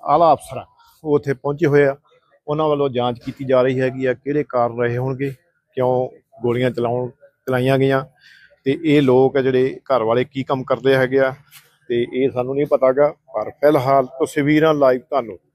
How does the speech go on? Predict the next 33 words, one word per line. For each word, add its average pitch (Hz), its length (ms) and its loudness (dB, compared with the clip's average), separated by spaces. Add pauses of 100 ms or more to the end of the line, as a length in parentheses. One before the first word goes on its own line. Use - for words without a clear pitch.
(480)
ਜਗ 139 120 2
ਸਿੰਘ 139 200 -8
ਤੇ 147 100 4
ਦਿਖਾ 127 320 0
ਰਿਹਾ, 143 220 -2 (520)
ਜਿੱਥੇ 131 220 -4
ਜਿਹੜੀ 147 200 4
ਵੱਡੀ 143 340 0
ਵਾਰਦਾਤ 127 420 2 (720)
ਜਿਹੜੀ 135 300 -2
ਬਾਘਾ 151 520 0
ਪੁਰਾਣਾ 131 280 0
ਅਧੀਨ 127 260 -4
ਆਉਂਦੇ, 120 180 -2
ਥਾਣਾ 127 440 -6 (420)
ਦੇ 143 100 4
ਅਧੀਨ 135 220 0
ਆਉਂਦੀ 123 260 -2
ਹੈਗੀ 131 240 2
ਆ, 147 60 2
ਉੱਥੇ - 380 -4
ਹੋਈ 123 260 -2
ਆ। 92 60 -12 (1500)
ਲਗਾਤਾਰ 135 680 2 (500)
ਤੀਜੀ 151 320 -2
ਵਾਰਦਾਤ 117 420 2 (280)
ਬਾਘਾ 131 320 0
ਪੁਰਾਣਾ 123 240 0
ਅਧੀਨ 123 240 -4
ਆਉਂਦੇ 110 180 -6
ਪਿੰਡਾਂ 139 320 -2
ਦੇ 110 60 -2
ਵਿੱਚ। 95 160 -8